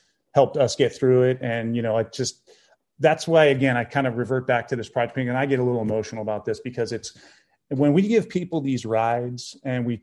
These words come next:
you know, have people come up to us and talk to us about it, it's, they just want to tell their story. They just want, you know, they just want to, "Hey, thank you for seeing, you know, s-, seeing me and what we've been going through." And, you know, the first time I brought it by the house because we had to do some work on it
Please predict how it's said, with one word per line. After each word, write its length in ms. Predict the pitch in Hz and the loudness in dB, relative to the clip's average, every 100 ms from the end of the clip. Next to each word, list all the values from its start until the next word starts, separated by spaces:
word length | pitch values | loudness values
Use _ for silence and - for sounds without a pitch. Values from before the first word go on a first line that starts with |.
| - | -6
you 100 | 143 | 0
know, 180 | 131 107 | 0 0
have 220 | 131 127 | 0 -2
people 240 | - 139 135 | 0 -4 -4
come 220 | 127 120 | -2 -2
up 120 | 120 | -2
to 140 | - 120 | -2 -2
us 200 | 120 117 | -2 -6
and 100 | 104 | -8
talk 320 | - 113 - | -4 -4 -2
to 120 | 120 | -4
us 140 | 113 | -4
about 320 | 117 110 110 110 | -2 0 0 -2
it, 140 | - _ _ _ - | -6 _ _ _ -6
it's, 440 | 127 120 - - _ _ | -4 -4 -8 -10 _ _
they 160 | 131 165 | -4 -2
just 180 | 180 180 | 0 0
want 140 | 156 | 0
to 40 | 139 | 2
tell 200 | 147 139 | 2 2
their 120 | 120 | 0
story. 400 | - 135 127 127 | -2 -2 0 0
They 100 | 123 | -2
just 200 | 135 135 | -4 -2
want, 180 | 139 139 | -2 0
you 60 | |
know, 280 | 123 117 113 - - | -2 -2 -4 -6 0
they 100 | 139 | 0
just 220 | 139 147 | 0 -2
want 100 | 143 | -4
to, 80 | 104 | -4
"Hey, 160 | 143 | -4
thank 300 | 127 151 139 | -4 -4 -4
you 40 | 156 | -6
for 140 | - | -10
seeing, 580 | 120 - 131 123 120 113 - | -10 -6 -4 -4 -6 -10 -12
you 120 | 123 | -10
know, 240 | 110 104 98 | -8 -8 -10
s-, 200 | - - - | -14 -14 -10
seeing 400 | - 156 123 117 | -4 -2 -2 -4
me 180 | 113 | -6
and 140 | 110 101 | -8 -8
what 140 | 113 | -8
we've 140 | 110 101 | -8 -10
been 140 | 95 | -10
going 260 | 110 107 101 | -8 -8 -8
through." 360 | - 101 104 - | -10 -10 -10 -8
And, 380 | 113 110 107 101 | -6 -6 -8 -8
you 120 | 123 | -6
know, 100 | 110 | -6
the 60 | |
first 260 | 107 151 139 | -4 -4 -2
time 160 | 139 123 | -2 -2
I 60 | |
brought 240 | 113 123 117 | 0 0 0
it 80 | |
by 160 | 117 113 | 0 0
the 100 | 110 | 0
house 380 | - 113 113 - | -2 -2 -2 -6
because 240 | - 113 | -10 -8
we 80 | 110 | -4
had 100 | 110 | -4
to 60 | 104 | -6
do 120 | 110 | -8
some 200 | - 104 | -6 -6
work 200 | 117 113 | -6 -4
on 160 | 113 | -6
it 140 | 110 | -6